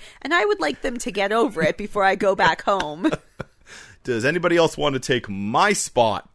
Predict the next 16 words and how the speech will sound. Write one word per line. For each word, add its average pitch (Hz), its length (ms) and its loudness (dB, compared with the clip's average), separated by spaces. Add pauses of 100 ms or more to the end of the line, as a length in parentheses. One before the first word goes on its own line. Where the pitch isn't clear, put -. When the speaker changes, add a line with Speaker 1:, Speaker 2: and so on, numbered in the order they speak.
(140)
Speaker 2:
<laughs> - 200 -20
I 147 140 2
will 143 140 2
continually 165 480 -4
give 151 180 -4
it 147 120 -4
to 147 280 -4
anybody 156 480 2
with 117 200 -2
a, 90 220 -2 (580)
with 110 220 -6
a, 95 200 0
uh, 90 220 -4
particularly 160 760 0
sad 170 520 -4
reasoning. 123 520 -4